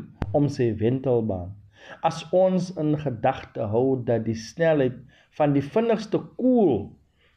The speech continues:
een duisend agthonderd kilometer per uur is,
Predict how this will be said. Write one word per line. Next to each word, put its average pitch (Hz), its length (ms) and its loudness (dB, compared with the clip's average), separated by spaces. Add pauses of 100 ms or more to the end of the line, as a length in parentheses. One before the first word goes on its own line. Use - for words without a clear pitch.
(140)
een 170 240 4
duisend 131 380 0
agthonderd 139 520 -2
kilometer 139 520 0
per 113 260 -6 (100)
uur 220 300 2
is, - 420 -10